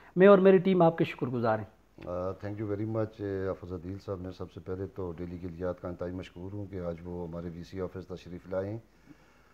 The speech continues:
Speaker 2: और मेरी आवाज़ आवाम तक पहुँचाने का ज़रिया बने हैं। और मैं बिलखसूस आपका इंतहाई मशकूर हूँ और मेरे पास वो अल्फाज नहीं हैं जिनसे मैं आपका शुक्रिया अदा करूँ। आप माशाल्लाह एक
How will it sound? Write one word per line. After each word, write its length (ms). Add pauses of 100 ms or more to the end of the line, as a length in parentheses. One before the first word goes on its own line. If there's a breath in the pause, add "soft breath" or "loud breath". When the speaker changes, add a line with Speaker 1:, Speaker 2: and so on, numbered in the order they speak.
(320 soft breath)
Speaker 2:
और 260
मेरी 240
आवाज़ 400 (120)
आवाम 220
तक 200
पहुँचाने 380
का 120
ज़रिया 300 (100)
बने 200
हैं। 200
और 260
मैं 160
बिलखसूस 600 (680)
आपका 360
इंतहाई 260
मशकूर 380
हूँ 120
और 60
मेरे 260 (120)
पास 220
वो 80
अल्फाज 380
नहीं 100
हैं 120
जिनसे 260
मैं 120
आपका 240
शुक्रिया 360
अदा 220
करूँ। 300 (120)
आप 120
माशाल्लाह 400
एक 120